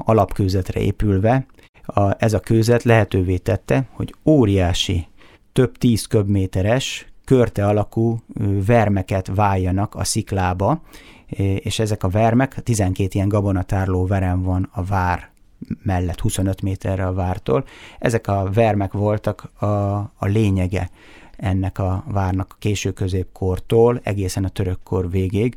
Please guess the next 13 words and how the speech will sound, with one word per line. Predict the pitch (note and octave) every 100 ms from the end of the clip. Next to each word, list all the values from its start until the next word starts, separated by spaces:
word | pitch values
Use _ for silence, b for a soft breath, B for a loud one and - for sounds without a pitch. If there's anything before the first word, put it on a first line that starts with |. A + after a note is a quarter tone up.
| B B B
ugyanis | G#2+ G2 G2+
ebbe | - G2 -
olyan | C3+ E3+
mennyiségű | A#2 A2+ G#2 - G2 F#2 F#2+
gabonát | G#2+ G#2+ G#2 F2+ F2+
lehetett | - F#2 F2+ F#2 -
tárolni, | F2 F2+ G2+ A2+ C#3 D3+ B B B B B -
több | A#2
száz | - A2 G2+
köbméterről | - G2 F#2+ F#2 F#2+ F#2+ F#2+
van | F#2+ F#2+
szó, | F2+ A2 A#2 - B B B
ami | - G2 G#2+